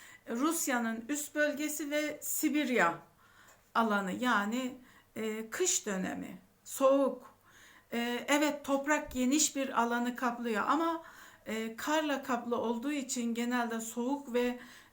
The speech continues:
e, nasıl söyleyebilirim? E, verimsizliği anlatır aslında.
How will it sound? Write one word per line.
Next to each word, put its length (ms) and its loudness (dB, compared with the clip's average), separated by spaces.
e, 380 -4
nasıl 220 2
söyleyebilirim? 920 0
E, 260 2
verimsizliği 1000 2
anlatır 560 0
aslında. 720 -2